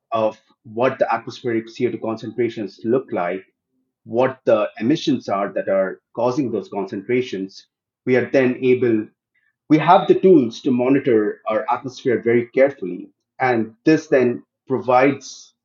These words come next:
information to the policymakers, the best information that's available in order to make any kind of policy relevant decisions.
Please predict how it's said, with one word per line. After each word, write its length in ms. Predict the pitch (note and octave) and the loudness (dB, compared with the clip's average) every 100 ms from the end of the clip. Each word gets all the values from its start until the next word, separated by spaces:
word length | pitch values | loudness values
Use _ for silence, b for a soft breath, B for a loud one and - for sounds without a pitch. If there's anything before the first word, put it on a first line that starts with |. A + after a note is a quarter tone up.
| _ | _
information 800 | C3+ A#2+ C3 A#2+ C3+ D3 - A2 | -4 -4 -2 0 2 0 -2 -6
to 40 | G#2 | -4
the 120 | G#2+ | -6
policymakers, 1000 | A2 A2 A2+ B2 G#2+ B2+ B2+ F2 - - | -2 -2 -2 -6 0 0 -2 -8 -12 -10
the 100 | A2+ | -10
best 360 | - C3+ C3+ | -2 -2 0
information 680 | C3 A#2 A#2+ A#2 B2+ B2 G2+ F#2+ | -6 -4 -2 0 0 -2 -10 -6
that's 300 | G2 - - | -8 -8 -18
available 540 | F#2+ A#2+ F#2+ F#2 F#2+ - _ _ _ _ - - | -2 0 0 -2 -8 -10 _ _ _ _ -16 -4
in 140 | B2+ B2+ | -4 0
order 320 | B2 C3 B2 | 2 2 0
to 360 | B2 A2+ A2 - _ | 0 0 -2 -10 _
make 320 | A2 A#2+ A2+ - | -2 -2 -2 -6
any 240 | A#2+ B2+ | -4 -4
kind 300 | B2+ A2 G#2+ | -4 -4 -2
of 200 | G2 G2 _ _ _ _ _ - | -4 -6 _ _ _ _ _ 0
policy 400 | B2 A#2+ A#2 A2 | 2 2 0 -2
relevant 420 | A2 G#2+ G#2 G2 | 0 0 -4 -6
decisions. 800 | A2+ B2+ A#2+ B2 A2+ A2+ - | -10 -12 -6 -2 -2 -4 -12